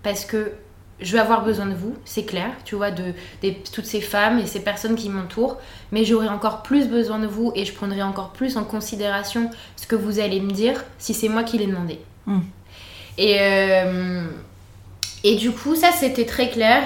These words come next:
Speaker 1: Et en fait, je pouvais vite faire un peu, euh, je me suis très vite fait confiance
Speaker 2: Hmm.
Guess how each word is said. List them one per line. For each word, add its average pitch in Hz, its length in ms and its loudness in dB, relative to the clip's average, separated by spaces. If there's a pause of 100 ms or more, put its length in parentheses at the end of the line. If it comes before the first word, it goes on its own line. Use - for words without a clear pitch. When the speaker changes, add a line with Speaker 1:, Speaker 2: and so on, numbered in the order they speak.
Speaker 1:
Et 208 100 0
en 202 80 -4
fait, 277 180 0
je 320 80 -4
pouvais 214 340 -2
vite 269 220 0
faire 240 360 2
un 214 100 2
peu, 233 200 -2
euh, 190 680 2 (160)
je 190 80 -4
me 202 80 0
suis 190 200 -8
très - 260 -2
vite 233 180 -2
fait 233 140 -2
confiance 226 580 -6
Speaker 2:
Hmm. 240 140 2